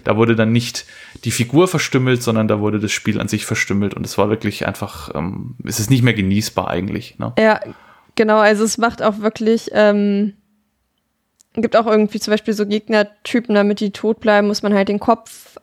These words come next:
Speaker 2: abschießen. Und das ist halt eine Mechanik, die gibt's halt so eigentlich nicht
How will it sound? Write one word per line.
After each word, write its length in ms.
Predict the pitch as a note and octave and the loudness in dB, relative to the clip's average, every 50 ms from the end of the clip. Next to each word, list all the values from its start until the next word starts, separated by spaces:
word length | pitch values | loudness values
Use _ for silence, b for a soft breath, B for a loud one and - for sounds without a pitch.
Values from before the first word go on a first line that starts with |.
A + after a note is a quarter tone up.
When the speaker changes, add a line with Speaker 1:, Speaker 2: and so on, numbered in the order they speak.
| _ _ | _ _
Speaker 2:
abschießen. 720 | - A3 A#3 - - - - A3+ A3 A#3+ - - - A3+ G#3+ | 0 0 2 2 2 2 2 2 2 2 2 0 0 0 0
Und 160 | G3+ G#3 G#3+ | 0 0 0
das 80 | G#3+ G#3 | 0 -2
ist 120 | G#3+ - | -2 -2
halt 100 | - G#3 | -2 0
eine 100 | - G#3 | 0 0
Mechanik, 720 | G#3 G3+ G3+ - - G3+ G3+ G#3 G#3+ G#3+ G#3+ G#3 _ - - _ - | -2 -2 -2 0 2 4 4 4 4 2 0 -2 _ -12 -20 _ -8
die 100 | - G3+ | -4 -2
gibt's 260 | - G#3 - - - | -2 -4 -4 -4 0
halt 220 | B3+ A3 G#3 G#3 - | 2 2 2 2 -2
so 320 | - - G#3+ A3 A3+ A3+ | -4 0 2 2 4 4
eigentlich 800 | - - G#3+ G#3+ A3 A3 A3 - - G#3+ A3 A3+ A3 - - - | 4 4 4 4 4 2 0 -2 0 0 0 0 -2 -4 -8 -4
nicht 520 | A#3 G#3 A3+ C4 D#4 F#4 - - - - | 0 2 2 4 2 0 -2 -6 -16 -20